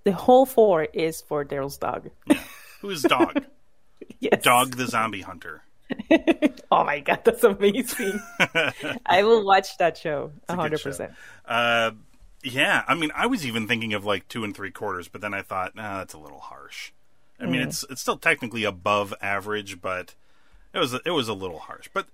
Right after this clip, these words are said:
Speaker 2: nothing happened in this episode. It was
Speaker 1: I mean, I think, I think it's just because that I like the new characters that they are introducing, and I
Speaker 2: Mm-hmm.
Speaker 1: like how the old characters are evolving in a way.
Speaker 2: Yeah.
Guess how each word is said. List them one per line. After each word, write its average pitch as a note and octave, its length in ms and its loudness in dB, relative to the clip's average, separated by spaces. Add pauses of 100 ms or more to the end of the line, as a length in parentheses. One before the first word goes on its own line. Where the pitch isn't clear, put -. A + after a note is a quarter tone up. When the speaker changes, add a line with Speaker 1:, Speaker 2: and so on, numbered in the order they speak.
Speaker 2:
nothing F3+ 680 -6
happened A2 360 0
in F2+ 80 -10
this F2 180 -12
episode. E2 720 -12
It D#3 60 -10
was A3 140 -6
Speaker 1:
I C4+ 60 4
mean, C4+ 200 0
I A3 100 0 (100)
think, C4+ 120 -14 (260)
I G#3 140 4
think D4+ 220 0
it's C4+ 160 -4
just G3 240 0
because E3 600 2 (120)
that F3+ 360 2
I F3+ 120 8
like F3+ 280 6
the A#3 80 4
new A3+ 140 6
characters A3+ 680 0 (120)
that F#3+ 120 -2
they F#3+ 120 0
are F#3+ 100 0
introducing, G3 800 -4 (200)
and D#3 120 2
I D#3 60 2
Speaker 2:
Mm-hmm. D3+ 100 0
Speaker 1:
like D#3+ 380 2 (160)
how E3 380 4
the D#3+ 120 2
old E3 220 4
characters E3 480 -4
are D#3 100 2
evolving D3+ 500 0
in G#3+ 80 -2
a G#3+ 60 0
way. A#3 280 0 (180)
Speaker 2:
Yeah. F#2+ 140 -10